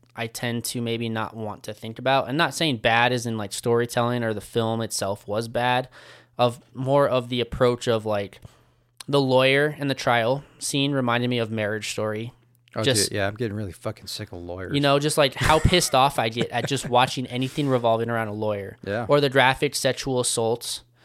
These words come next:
Speaker 1: of something that reminded us
Speaker 2: In
Speaker 1: of,
Speaker 2: front of
Speaker 1: like,
Speaker 2: her daughter.
Speaker 1: of, like, climax. Like, it is so uncomfortable, and you
Speaker 2: Yeah.
Speaker 1: know it's just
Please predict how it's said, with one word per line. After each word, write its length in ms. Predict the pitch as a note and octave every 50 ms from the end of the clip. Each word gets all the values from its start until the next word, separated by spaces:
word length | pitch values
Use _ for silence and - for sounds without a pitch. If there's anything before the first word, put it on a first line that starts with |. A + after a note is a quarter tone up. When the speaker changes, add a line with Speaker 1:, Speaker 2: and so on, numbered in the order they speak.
| - - _ _ -
Speaker 1:
of 160 | - A#2 A#2
something 380 | - C3+ C3 A#2+ C3 C3 C3
that 200 | C3 B2 A#2 - -
reminded 640 | C#3 B2 A#2 A2+ A2+ A#2 A#2 A#2 A#2 A#2 A2+ - - _
us 280 | - A#2 A2 - B2 A2+
Speaker 2:
In 60 | B2+
Speaker 1:
of, 120 | A#2+ A2+
Speaker 2:
front 160 | - B2 B2+ C3
of 20 |
Speaker 1:
like, 140 | C3+ B2+ G#2
Speaker 2:
her 80 | A2+
daughter. 440 | G#2+ F2 - - A2 F#2 F#2 G2 G2+
Speaker 1:
of, 220 | D3 C#3 A2+ G#2+ C#3+
like, 180 | C#3 C3 -
climax. 640 | - - - A#2 A#2+ C3 C3 B2+ A2+ F#2 - - -
Like, 140 | A#2+ A2+ A2+
it 160 | A#2+ C#3 C3+
is 120 | C3+ C3 -
so 640 | - - - - D3 C#3 C#3 C#3+ D3 D3+ D3 C#3+ - _ _ _ _ _ - - _ _ _ _ -
uncomfortable, 960 | C3 C#3 C#3+ C#3 - - C#3 C#3 C3+ - C#3+ C#3 C3 C3+ C3 C3 C3+ C#3 -
and 180 | C3 B2+ B2+
you 80 | B2 B2
Speaker 2:
Yeah. 80 | A#2+ A#2+
Speaker 1:
know 280 | B2+ B2+ C3 C3 C3+ C3
it's 120 | C3 -
just 180 | - D3 -